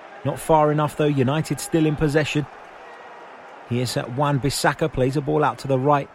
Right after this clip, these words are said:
towards McTominay, but was nowhere near it in the end. Cresswell hooks it up and over. Pogba probably should have brought that down and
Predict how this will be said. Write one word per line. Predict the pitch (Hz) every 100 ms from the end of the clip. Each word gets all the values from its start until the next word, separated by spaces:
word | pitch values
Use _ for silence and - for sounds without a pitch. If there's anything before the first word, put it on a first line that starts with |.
| - - - - -
towards | - 120 147 170 139
McTominay, | 139 139 - 131 123 123 135
but | 127 - - - - -
was | 107 110
nowhere | 147 127 120
near | 151 131
it | 117
in | 117
the | 113 139
end. | 120 - - - - - - - - - - - - - - - -
Cresswell | - 139 - 139 123
hooks | - 160 - -
it | 139 - - -
up | 143 - - - - - -
and | 127 139
over. | 143 151 123 143 - - - - - -
Pogba | 139 131 127
probably | - 185 131 135
should | - 156
have | 131
brought | 160 151
that | 151 160
down | 151 139
and | 131